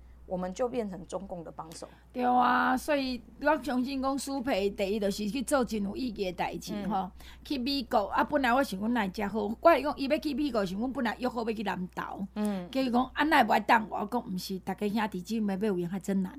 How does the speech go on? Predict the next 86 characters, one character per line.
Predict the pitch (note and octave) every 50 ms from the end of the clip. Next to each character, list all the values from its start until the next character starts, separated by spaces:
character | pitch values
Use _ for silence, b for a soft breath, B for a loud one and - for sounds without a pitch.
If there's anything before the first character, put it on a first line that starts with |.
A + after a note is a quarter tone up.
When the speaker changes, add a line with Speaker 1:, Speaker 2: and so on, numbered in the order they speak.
| F3+
Speaker 2:
吼。 | F#3 F#3 F3+ F3 G#3+
Speaker 1:
嗯。 | G3+ F#3+ F3 E3 B B B B B B -
Speaker 2:
结 | C#4+ D4 B3+
果 | D#4 D4+
人 | C4+ B3 A3+ A#3+
伊 | B3 B3
去 | G#3 - C#4
美 | A#3+ B3+ C4
国 | A3+ - A3
啊， | G3 F3+ F#3+ C#4
当 | - - B3+ A#3
然 | A3 G#3+ G#3+
去 | C4 C4+
美 | A#3+ -
国 | A3 A3+ A3 G3+
就 | - F#3+
有 | -
一 | -
寡 | - E3+ - A#3 A3+
咱 | A3 A3+ A#3 A#3+ A#3
国 | - C4 B3
内 | A3+ F#3+ F#3 F3+
代 | - - G3 F#3+ F#3+
志 | - - - -
嘛 | - - -
吼。 | - G3+ F#3+ - B B B B
哎， | -
不 | C#4
过 | F4 F#4 D#4+
苏 | D#4 - E4
培， | C#4+ C#4+ A3+
你 | A3+ D4+ E4+
拄 | -
仔 | E4 D4+
咧 | C#4+ B3+
讲 | A3+ C#4 C#4+ C#4
去 | - C#4+
美 | A#3+ B3+ B3+
国， | - A3 G#3 -
我 | - - C4+
真 | - - F#3
有 | F3
兴 | E3+ G#3+ A3 F#3
趣。 | E3+ - - - - - - B B B B B B B
像 | - - D#4 D#4+
咱 | F4+ F#4+ F#4+
咧 | F#4+ F#4+
一 | - - - G3+
站 | - B3 A3+ A#3+ G#3+
一 | - F#3+
站 | - A3+ G#3+ G#3+
就 | - G3 F3+
飞 | - - B3 A#3+
落 | G#3+ G3+ F3+
去， | - F#3+
我 | F#3 A#3+ D4+
相 | B3 C4 B3
信 | C4 D4 C4 A#3
看 | - - A#3+ A3+ G#3 F#3
过 | - G#3+
的 | - G3+
人 | F#3+ F#3+ G#3
拢 | A#3 C4 C4
是 | - G3+
你 | F#3+ A3
过 | G#3+ - A#3+
去 | G#3 - F3+
较 | F3 - F#3+
捌 | E3+ E3
的。 | F3 F3 - - - - - - - -
Speaker 1:
毋 | A3+
捌 | G3+ G#3 G3+ G3 F3+
的。 | E3+ - - - - - - - - - - - -
Speaker 2:
过 | - D4+
来， | C#4 A#3 A3+
这 | G#3+ - D#4 C#4 A#3+
个 | -
经 | - A3 A3 G#3+
验 | G#3+ G#3+
嘛 | G#3+ G3+ G3
是 | F3 - -
过 | - A#3 G#3+
去 | - G3
毋 | F#3+ - F3+
捌 |
的。 | - -